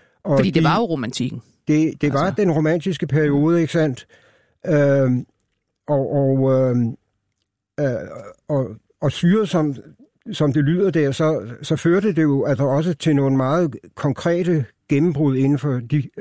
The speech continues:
Speaker 1: de forskellige videnskaber. Det førte også til, til mange vildveje, men det, det er der ikke noget specielt i.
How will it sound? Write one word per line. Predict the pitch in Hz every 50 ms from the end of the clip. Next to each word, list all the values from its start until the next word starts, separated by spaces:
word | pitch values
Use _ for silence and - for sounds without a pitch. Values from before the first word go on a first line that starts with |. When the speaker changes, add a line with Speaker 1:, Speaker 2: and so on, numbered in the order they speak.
| 214 156 - - - _ -
Speaker 1:
de | 143 131
forskellige | - 139 - - 147 143 151 139
videnskaber. | 127 131 139 131 - - 131 120 113 135
Det | - 156 -
førte | - 180 170 165
også | 165 175 151
til, | - - 175 151 - -
til | - 165
mange | 147 143 151 175 175
vildveje, | 147 165 170 185 220 202 139 120 104 92 98 95 - _ _ _ _ _ _ _ _ _ _ -
men | 139 139 135 120 - - - - -
det, | 135 92 -
det | - 165
er | 175
der | 202 180
ikke | 165 180 190
noget | 190 160 151 156 165 170 156 - - _ _ _ -
specielt | - - - - 123 - - 190 202 147 135
i. | 160 131 107 92 -